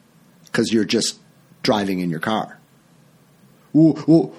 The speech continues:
well, I don't have a job. Well, how am I gonna pay my bills a month from now?" No, but that doesn't exist.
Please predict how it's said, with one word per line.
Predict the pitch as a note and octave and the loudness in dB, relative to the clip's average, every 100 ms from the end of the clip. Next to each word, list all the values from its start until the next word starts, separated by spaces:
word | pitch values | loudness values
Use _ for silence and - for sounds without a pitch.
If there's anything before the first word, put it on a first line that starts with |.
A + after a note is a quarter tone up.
| - | -2
well, | C#3+ C#3+ D#2+ - B2 C#3+ C3+ D3+ - - | 2 2 -2 -10 -10 -10 -8 -12 -10 -4
I | C3 | 2
don't | F3 | 4
have | E3 D3+ | 4 4
a | |
job. | C3+ F3 C3 | 4 2 2
Well, | C3 | 2
how | C#3 | 4
am | F#3 | 4
I | F3 | 4
gonna | E3 D#3+ | 2 2
pay | E3+ E3 | 4 4
my | D3+ | 2
bills | B2+ E3 D#3 A#2+ C#3+ | 2 4 4 2 2
a | |
month | C3 D#3 D#3+ | 2 4 2
from | A#2 | 0
now?" | A2+ E2+ - - | 0 -4 -8 -2
No, | C3+ | 0
but | C3 - | 0 0
that | C#3 | 0
doesn't | D#3 C#3 C3 | 2 2 2
exist. | G#2+ G2+ B2+ - - - | 0 0 0 -2 -6 -8